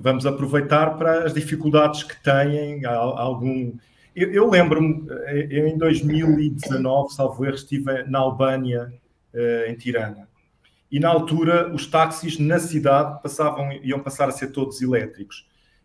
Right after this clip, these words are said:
E uma das coisas que foi implementado e que eu achei muito interessante é que tinham paragens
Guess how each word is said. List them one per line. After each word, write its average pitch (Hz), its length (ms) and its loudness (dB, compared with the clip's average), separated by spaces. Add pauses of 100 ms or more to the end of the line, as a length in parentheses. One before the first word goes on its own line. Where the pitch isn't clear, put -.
E 156 120 -2
uma 220 140 2
das 185 180 2
coisas 160 300 2
que - 80 -12
foi 170 180 -4
implementado 131 800 -2
e 117 80 -14
que 127 160 -6
eu 123 100 2
achei 120 260 -2
muito 123 240 -4
interessante 127 520 -6
é 139 60 -2
que 139 80 -10
tinham 139 300 -4
paragens 147 460 2